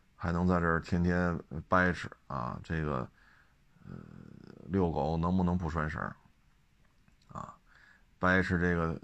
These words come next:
私，私人停车，停车位，为什么他占了，我还没办法，<laughs> 没办法处理。咱们还天天掰扯这个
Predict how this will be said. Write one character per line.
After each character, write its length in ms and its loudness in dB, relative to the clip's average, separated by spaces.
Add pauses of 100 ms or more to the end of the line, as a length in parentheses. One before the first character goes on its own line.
(100)
私， 140 -16 (100)
私 300 -2
人 120 2
停 160 0
车， 300 2
停 200 -4
车 200 2
位， 180 2 (120)
为 160 0
什 100 0
么 60 -2
他 160 0
占 120 2
了， 320 0
我 120 -8
还 80 -2
没 120 0
办 240 -2
法， 240 -4 (360)
<laughs> 400 -20
没 120 2
办 160 4
法 140 2
处 220 -2
理。 120 -4 (840)
咱 120 0
们 100 4
还 60 2
天 120 2
天 140 4
掰 200 4
扯 140 2
这 60 4
个 320 2